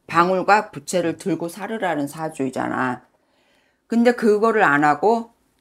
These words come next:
그냥 일반인으로 사시니 얼마나 이 풍파가 들어오겠어요. 이렇게도 재보고 저렇게도 재보고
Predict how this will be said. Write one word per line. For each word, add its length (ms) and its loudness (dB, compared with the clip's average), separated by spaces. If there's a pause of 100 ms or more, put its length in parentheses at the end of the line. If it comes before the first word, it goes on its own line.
(120)
그냥 500 0
일반인으로 600 0
사시니 680 -6
얼마나 800 2
이 220 -6
풍파가 600 -4
들어오겠어요. 1120 -4 (360)
이렇게도 420 0
재보고 380 -4
저렇게도 460 -8
재보고 640 -8